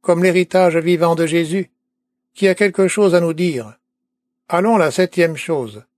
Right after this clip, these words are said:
Il nous a donné la preuve de l'amour, l'espérance du ciel, la garantie du pouvoir, l'assurance de l'approvisionnement, le don de l'esprit, la possession de la vérité divine.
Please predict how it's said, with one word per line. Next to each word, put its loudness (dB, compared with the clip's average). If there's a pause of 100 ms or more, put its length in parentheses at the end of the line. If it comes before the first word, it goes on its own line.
(460)
Il -2
nous 2
a 2
donné 4
la 2
preuve 0
de 4
l'amour, 2 (440)
l'espérance 0
du 0
ciel, -2 (400)
la 0
garantie 0
du -4
pouvoir, 0 (400)
l'assurance 2
de 0
l'approvisionnement, 0 (420)
le 0
don 2
de 2
l'esprit, -2 (580)
la 0
possession 0
de 2
la 2
vérité -2
divine. -4